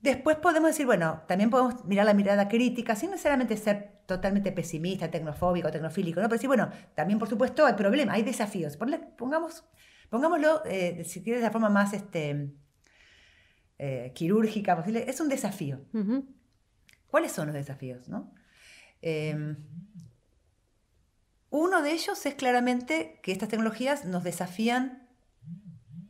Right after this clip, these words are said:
Speaker 1: a un mundo más complejo y más activo, no menos activo, ¿no?
Speaker 2: La ilusión de, bueno, voy a tener tiempo libre
Speaker 1: Nunca
Speaker 2: para
Speaker 1: fue así.
Speaker 2: <laughs> Claro.
Speaker 1: Nunca fue así, ¿no? Quizás ocurra que también haya cier-,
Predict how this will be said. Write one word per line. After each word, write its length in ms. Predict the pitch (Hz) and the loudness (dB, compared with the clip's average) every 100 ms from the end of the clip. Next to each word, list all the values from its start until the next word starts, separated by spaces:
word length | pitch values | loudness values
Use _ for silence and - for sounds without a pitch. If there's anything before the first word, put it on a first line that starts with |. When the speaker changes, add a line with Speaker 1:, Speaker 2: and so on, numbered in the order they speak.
| 185 - | -14 -4
Speaker 1:
a 140 | 175 | -2
un 120 | 180 190 | -2 0
mundo 240 | 202 190 | 0 0
más 260 | 196 226 - | 2 0 2
complejo 720 | 233 202 220 220 226 220 - | 0 2 0 -2 -2 -4 -6
y 140 | 190 | -4
más 360 | 190 247 269 - | 2 2 2 0
activo, 500 | 160 - 135 135 135 | -2 -4 -6 -2 0
no 160 | 165 143 | 0 -2
menos 240 | 139 139 | -4 -8
activo, 280 | 127 - - _ _ _ _ _ _ _ | -12 -14 -16 _ _ _ _ _ _ _
¿no? 120 | 208 - - 262 | -16 -16 -16 -8
Speaker 2:
La 180 | 185 | -2
ilusión 400 | 180 180 180 196 | 0 0 2 4
de, 80 | 208 | 6
bueno, 200 | 202 190 | 6 6
voy 80 | 185 | 4
a 20 | |
tener 180 | 190 190 | 2 2
tiempo 240 | 190 185 | 0 2
libre 540 | 190 190 196 190 208 233 | 2 2 2 4 4 4
Speaker 1:
Nunca 220 | 339 240 | 2 6
Speaker 2:
para 120 | 196 | 6
Speaker 1:
fue 100 | 196 | 6
así. 240 | 160 151 151 202 | 0 -4 -4 -2
Speaker 2:
<laughs> 120 | 196 | 0
Claro. 380 | 185 196 180 185 | 4 6 6 4
Speaker 1:
Nunca 220 | 247 262 - | 2 2 0
fue 120 | 151 | -6
así, 220 | - 131 | -10 -12
¿no? 200 | 165 202 - _ _ _ _ - | -12 -14 -18 _ _ _ _ -4
Quizás 320 | 277 269 320 | 0 2 4
ocurra 380 | 330 330 339 370 | 2 2 2 2
que 160 | 262 233 - | 0 -6 -4
también 560 | 196 208 220 254 - - _ _ _ _ _ _ _ _ _ _ _ _ _ - | -2 0 0 -2 -8 -20 _ _ _ _ _ _ _ _ _ _ _ _ _ 2
haya 460 | 240 233 - 247 | 2 2 0 0
cier-, 720 | 240 - - 208 220 226 202 | 0 -4 -4 -2 0 -2 -6